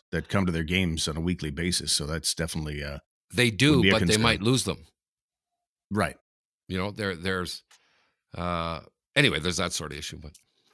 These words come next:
Speaker 2: I don't know, I'm
Speaker 1: Yep.
Speaker 2: babbling on now. I don't know.
Speaker 1: No, it's all good. We'll, uh, we'll call it quits right there. We'll take, unless you have any final thoughts.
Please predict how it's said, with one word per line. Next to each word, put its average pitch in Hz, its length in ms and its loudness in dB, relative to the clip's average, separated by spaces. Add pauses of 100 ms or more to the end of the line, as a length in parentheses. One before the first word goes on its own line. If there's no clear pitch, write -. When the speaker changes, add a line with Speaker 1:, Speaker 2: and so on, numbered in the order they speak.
(260)
Speaker 2:
I 110 80 -6
don't 90 60 0
know, 82 60 -2
I'm 85 60 -4
Speaker 1:
Yep. 71 80 -10
Speaker 2:
babbling 135 400 2
on 69 100 -14
now. - 80 -14 (180)
I 82 60 -12
don't 76 100 -10
know. - 60 -20 (260)
Speaker 1:
No, 214 60 8
it's 180 140 8
all 139 120 8
good. 104 220 4
We'll, 113 280 6
uh, 104 300 6 (500)
we'll 123 200 6
call 180 260 6
it 170 80 4
quits 156 260 6
right 127 220 6
there. 139 420 6 (140)
We'll 95 120 0
take, 101 200 0
unless 113 240 2
you 135 60 2
have 123 80 0
any 101 80 0
final 107 300 -2
thoughts. - 540 -8